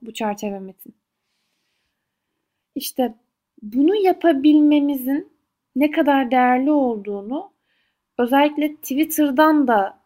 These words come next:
işitme engelli akrabalarını enkaz altında arayan insanların yakarışlarından anlayabiliyoruz. Devamında öncelik sıralamasında bulunuyor bu metin ve dördüncü öncelik olarak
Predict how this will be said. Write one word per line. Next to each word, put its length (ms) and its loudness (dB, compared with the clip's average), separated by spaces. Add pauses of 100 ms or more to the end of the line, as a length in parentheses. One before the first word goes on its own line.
(240)
işitme 380 -2
engelli 440 2
akrabalarını 840 -2
enkaz 340 -2
altında 420 -2
arayan 340 -2
insanların 800 -6 (1200)
yakarışlarından 760 0
anlayabiliyoruz. 880 -4 (720)
Devamında 840 -2 (640)
öncelik 420 0
sıralamasında 720 -4
bulunuyor 360 -10
bu 40 -20
metin 360 -20 (400)
ve 240 -2 (340)
dördüncü 420 -2
öncelik 420 -4
olarak 320 -12